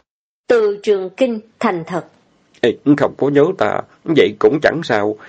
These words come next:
Speaker 2: mấy ngày nữa nàng sẽ bắt đầu nhớ thôi. Mấy lão bà của ta đều trải qua quá trình giống vậy. À, nàng bây giờ mới bước vào giai đoạn đầu, phải nỗ lực, cố lên." Lâm Vãn Vinh hiếp mắt nói.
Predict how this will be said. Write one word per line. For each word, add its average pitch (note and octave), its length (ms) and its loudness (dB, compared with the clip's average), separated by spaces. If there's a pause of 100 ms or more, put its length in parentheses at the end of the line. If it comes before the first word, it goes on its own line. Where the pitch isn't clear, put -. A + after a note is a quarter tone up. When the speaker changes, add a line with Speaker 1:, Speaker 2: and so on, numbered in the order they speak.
(160)
Speaker 2:
mấy D#3+ 180 0
ngày A#2+ 240 0
nữa G2+ 220 2
nàng G2 240 -2
sẽ F#2+ 160 -2
bắt - 240 -4
đầu E2+ 240 0
nhớ C#3 220 0
thôi. A#2 300 -2 (300)
Mấy D#3+ 180 2
lão C3+ 200 0
bà F2+ 220 0
của D3+ 220 0
ta A#2+ 240 -2
đều F2 220 0
trải E2+ 180 0
qua C3+ 280 0
quá F#3 220 0
trình E2+ 220 0
giống E3 240 -2
vậy. G2+ 300 0 (280)
À, B2 220 -2
nàng G#2 280 -2
bây B2+ 140 0
giờ G2+ 180 2
mới E3 360 -2
bước F3+ 220 -2
vào G2+ 200 0
giai B2 200 0
đoạn G2+ 240 -2
đầu, G2+ 320 0
phải C#3 180 0
nỗ D3+ 200 2
lực, G#3+ 280 0
cố G3 180 2
lên." D#3 420 2 (600)
Lâm A2 240 0
Vãn F#2+ 200 -4
Vinh G#2+ 220 -2
hiếp C#3+ 260 -2
mắt C#3+ 200 -4
nói. C#3 360 -2